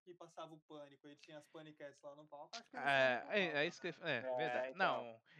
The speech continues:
Speaker 2: é, eu vou ser, eu vou, eu vou ter que falar a verdade, eu adorava o Pânico, mas não é
Speaker 1: Aí, ó. <laughs>
Speaker 2: Não.
Speaker 1: Tá.
Speaker 3: Olha lá, olha lá, olha lá.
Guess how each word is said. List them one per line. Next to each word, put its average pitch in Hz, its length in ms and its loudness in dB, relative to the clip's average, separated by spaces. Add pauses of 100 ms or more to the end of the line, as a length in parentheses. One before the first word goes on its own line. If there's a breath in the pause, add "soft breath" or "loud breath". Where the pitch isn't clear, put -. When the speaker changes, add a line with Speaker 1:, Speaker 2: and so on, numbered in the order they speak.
Speaker 2:
é, 95 300 0
eu 143 240 -2
vou 143 160 -12
ser, 120 680 -4
eu 110 100 -12
vou, 113 120 -12
eu 107 920 -12
vou 117 100 -18
ter - 100 -20
que - 60 -20
falar 104 140 -12
a - 20 -16
verdade, 98 340 -14
eu 110 260 -12
adorava 117 400 -6
o 123 60 -12
Pânico, 131 520 -10 (340 soft breath)
mas 127 220 0
não 156 140 -8
é - 120 -8 (160)
Speaker 1:
Aí, 143 240 -12
ó. - 80 -18 (180)
<laughs> 285 320 -14
Speaker 2:
Não. 170 300 0
Speaker 1:
Tá. 151 300 -12
Speaker 3:
Olha 143 180 0
lá, 147 240 0
olha 143 60 0
lá, 143 180 0
olha 147 200 -2
lá. 131 240 -2